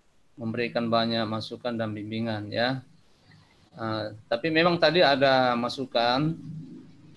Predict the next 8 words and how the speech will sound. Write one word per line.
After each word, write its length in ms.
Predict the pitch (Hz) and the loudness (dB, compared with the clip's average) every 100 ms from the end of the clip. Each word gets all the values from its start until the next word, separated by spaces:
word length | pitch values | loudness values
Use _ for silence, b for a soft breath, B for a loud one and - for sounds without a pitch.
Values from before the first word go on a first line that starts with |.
| - | -8
dari 400 | 110 113 110 107 | -6 -6 -8 -8
Ibu 160 | 117 | -12
Fatma, 720 | 110 117 - 117 113 127 147 160 - - - - - - _ - | -2 0 0 0 2 2 0 -4 -14 -20 -20 -20 -20 -20 _ -6
yaitu 380 | 117 117 147 135 | -4 -2 -2 -2
mengenai 560 | 127 123 123 131 131 | -2 -2 0 0 0
kejelasan 640 | - 117 123 123 123 123 110 | -4 -4 0 2 0 -4 -4
apa 400 | 120 - 170 151 | -6 2 4 4
yang, 200 | 127 123 | 2 0